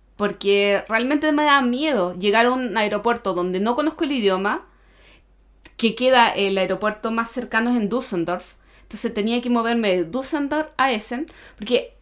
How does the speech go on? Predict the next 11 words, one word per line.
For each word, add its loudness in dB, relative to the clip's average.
en -2
realidad 2
hay 2
dos 2
aeropuertos -2
que -8
te -4
llevan 2
a 2
la 2
feria -4